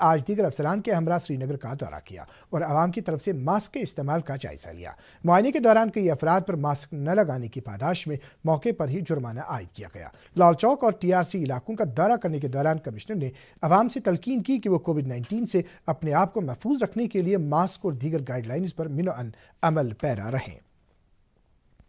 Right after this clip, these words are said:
डिप्टी कमिश्नर गांधरबल ने, जो कि खवातीन के लिए सखी वन स्टॉप सेंटर मैनेजमेंट कमेटी के चेयरमैन भी हैं, ने आज एक मीटिंग के दौरान ओएससी के कामकाज का जायजा लिया। इस मौके पर मुत्तलिक अफसरान ने चेयरमैन को ओएससी के कामकाज के बारे में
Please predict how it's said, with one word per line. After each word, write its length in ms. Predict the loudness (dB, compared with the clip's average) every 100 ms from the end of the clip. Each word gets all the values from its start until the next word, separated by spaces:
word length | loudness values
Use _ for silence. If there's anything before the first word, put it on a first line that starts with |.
| _ _ _ -20 -20 -20 -4
डिप्टी 240 | 0 2 2
कमिश्नर 340 | 2 0 0
गांधरबल 560 | 4 6 6 2 2 2
ने, 180 | 0 -4
जो 240 | 0 0
कि 380 | 2 4 4 2
खवातीन 500 | 0 2 2 0 -4
के 160 | -2 0
लिए 480 | 0 0 -2 -2 -4
सखी 380 | -4 -4 -4 -4
वन 220 | -2 -2
स्टॉप 340 | -2 -2 -4
सेंटर 380 | -4 -2 -2 -2
मैनेजमेंट 360 | -6 -6 -4 -4
कमेटी 300 | -4 -4 -2
के 120 | -4
चेयरमैन 440 | -6 -6 -4 -2 0
भी 120 | 0
हैं, 100 | 0
ने 140 | -2 0
आज 220 | 0 -2 -8 -2
एक 180 | -2 0
मीटिंग 240 | -4 -4
के 80 | -2
दौरान 360 | 0 2 2 0 -4
ओएससी 640 | -4 -4 -4 -6 -6 -6 -4
के 120 | -4
कामकाज 420 | -4 -6 -4 -6
का 100 | -6
जायजा 280 | -8 -10 -14
लिया। 220 | -16 -16
इस 160 | -12 -10
मौके 200 | -6 -6
पर 160 | -6 -12 -10 -2
मुत्तलिक 340 | 0 2 0
अफसरान 360 | -2 0 2 2
ने 100 | 0
चेयरमैन 420 | -2 -4 -2 -4
को 220 | -2 -2 2
ओएससी 340 | 0 0 -4
के 120 | -6
कामकाज 420 | -4 -6 -4 -4 -4
के 100 | -8
बारे 320 | -6 -4 -4
में 140 | -4